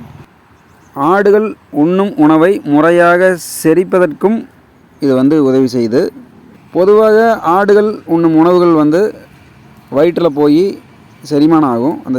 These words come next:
செரிமானம் ஆகிறதுக்கு தகுந்த நல்லது செய்கிற பாக்டீரியாக்கள் உள்ளே இருக்கும்.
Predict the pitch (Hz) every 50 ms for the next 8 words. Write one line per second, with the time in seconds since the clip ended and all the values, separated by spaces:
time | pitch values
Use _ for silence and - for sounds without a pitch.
0 | 117 135 151 160 170 180 185 185 190 196 185 160 156 160 170 175 175 170 160 165
1 | 143 - 180 202 214 - - - - - - 143 143 143 143 151 185 220 233 -
2 | - - - - - - - - - - - - - - 127 131 143 165 185 202
3 | 196 202 175 180 170 160 156 160 156 190 220 247 - - - - - - - -
4 | - - - - - - - 151 143 147 156 143 139 160 156 147 143 139 127 131
5 | 143 131 120 123 127 120 113 107 - 135 185